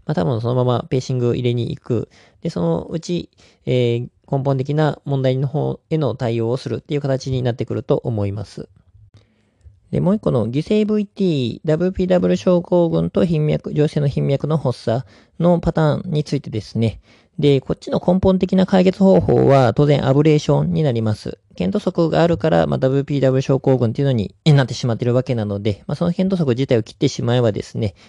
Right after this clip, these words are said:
これは元に戻りますので、アブレーションが基本的な長期的な選択肢って形になります。で、多形性ブイティーも、まあ、あの、が特にそうなんですけど、多形性ブイティー、トロサルトポアンツの方はですね、ほっとくとそのうちブイエフになっちゃうので、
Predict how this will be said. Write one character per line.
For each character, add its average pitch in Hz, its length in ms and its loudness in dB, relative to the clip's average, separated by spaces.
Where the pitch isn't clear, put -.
こ - 80 -8
れ 139 60 -2
は 131 240 0
元 127 160 -2
に 104 80 -4
戻 107 180 0
り 107 80 -4
ま 113 140 -2
す - 120 -10
の 107 140 -4
で、 113 280 0
ア 143 60 -6
ブ 147 60 0
レ 151 60 0
ー 165 40 -2
シ - 80 -4
ョ 160 40 2
ン 160 40 -2
が 165 100 0
基 - 140 -6
本 139 120 -2
的 - 180 -6
な 160 240 -2
長 135 160 -2
期 - 100 -20
的 - 160 -6
な 151 100 0
選 131 200 -4
択 120 180 -6
肢 - 160 -16
っ - 20 -20
て 165 100 -6
形 147 280 -4
に 131 60 -2
な 117 80 0
り 110 100 -2
ま 104 120 -2
す。 - 200 -14
で、 156 120 -2
多 175 100 -4
形 240 160 -4
性 262 220 -2
ブ 277 120 0
イ 262 40 -6
テ 262 120 -6
ィ - 40 0
ー - 20 0
も、 139 100 2
ま 135 200 2
あ、 - 360 -6
あ 131 80 2
の、 139 120 -4
が 143 260 2
特 160 160 -2
に 127 80 0
そ 151 140 2
う - 20 2
な 131 100 2
ん 113 60 0
で 101 100 -2
す - 120 -10
け 117 140 -2
ど、 117 180 2
多 175 100 -6
形 196 80 -4
性 240 160 0
ブ 220 140 0
イ 220 60 -4
テ - 140 -8
ィ 139 220 -2
ー、 - 160 -12
ト - 80 -4
ロ 180 80 0
サ 196 80 0
ル 196 60 2
ト 202 80 0
ポ 247 100 -2
ア 240 60 2
ン 214 40 -2
ツ 151 120 -6
の 135 80 2
方 165 120 2
は 147 100 6
で 113 100 0
す - 100 -14
ね、 131 80 -2
ほ 117 140 -4
っ - 40 -4
と - 120 -2
く 247 80 -2
と 156 60 0
そ 151 100 -2
の 143 60 0
う - 20 0
ち 143 100 -4
ブ 147 160 0
イ 175 60 2
エ 180 40 4
フ 170 120 0
に 170 80 2
な 180 100 2
っ 175 40 -6
ち - 120 -2
ゃ 123 60 2
う 113 40 -2
の 104 120 -2
で、 110 240 2